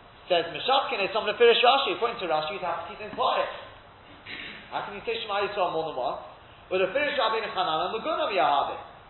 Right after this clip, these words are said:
According to Rabbeinu Chanan, Chanan, at least it's Magunam. For us as well, Baruch Shem, it's the same idea. Any possible Kabbalah Samach Shemaim, Modim, Modim, anything like that, is gonna be, uh, is gonna be a problem. Oh, Hashem or Enoch, but says this, maybe we don't have to worry. Rakesh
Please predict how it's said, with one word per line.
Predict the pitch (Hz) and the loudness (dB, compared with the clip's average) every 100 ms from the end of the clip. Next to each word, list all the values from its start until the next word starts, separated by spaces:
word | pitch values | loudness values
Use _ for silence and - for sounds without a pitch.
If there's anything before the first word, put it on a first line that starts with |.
| - - - | -20 -20 -10
According | 170 | -8
to | 170 | -4
Rabbeinu | 185 175 170 | -2 -2 -4
Chanan, | 160 170 185 - | -2 -2 -2 -4
Chanan, | 160 180 226 190 | -4 -4 -4 -4
at | |
least | 202 175 - 190 | -2 -4 -4 -12
it's | |
Magunam. | - 160 185 175 | -12 -2 -2 0
For | - | -2
us | 233 247 - | -2 -2 -2
as | |
well, | - - | 0 0
Baruch | 202 196 | 0 -4
Shem, | - 170 - | -4 -6 -8
it's | - | -6
the | |
same | 254 190 | -4 2
idea. | 175 170 151 - - - - - - - - - - | 2 2 -2 -6 -16 -20 -20 -20 -20 -20 -20 -10 -2
Any | 269 262 | 0 2
possible | 247 262 233 185 175 - | 2 2 0 -4 -6 -6
Kabbalah | - 180 185 226 - | -2 2 2 2 0
Samach | 202 196 190 - | 0 0 0 -2
Shemaim, | 185 196 180 | -2 0 2
Modim, | 185 220 196 | 2 2 -2
Modim, | 220 220 | -4 -4
anything | 214 233 226 190 | -4 -6 -4 -4
like | - | 2
that, | 233 170 185 - - - - | 4 4 2 -4 -12 -14 -12
is | 156 | -6
gonna | 202 185 | -4 -2
be, | 185 | 0
uh, | 185 175 180 175 | 4 6 6 4
is | 180 | 0
gonna | 190 | -2
be | 214 | -2
a | 208 | 0
problem. | 262 - - - - - - - - - | 2 0 -2 -10 -16 -20 -20 -20 -14 2
Oh, | 269 320 240 | 6 8 8
Hashem | 240 - 277 | 4 2 2
or | 262 220 | 2 0
Enoch, | 190 175 - - | 2 0 0 -8
but | 147 - | -6 0
says | 269 - | 0 4
this, | 247 196 165 | 2 2 -2
maybe | 240 247 | -2 -2
we | 214 | -2
don't | 202 | 2
have | 180 196 | 2 0
to | 156 | 2
worry. | 151 113 - - - - - - | 2 2 -6 -14 -20 -20 -20 2
Rakesh | 214 285 254 | 4 4 2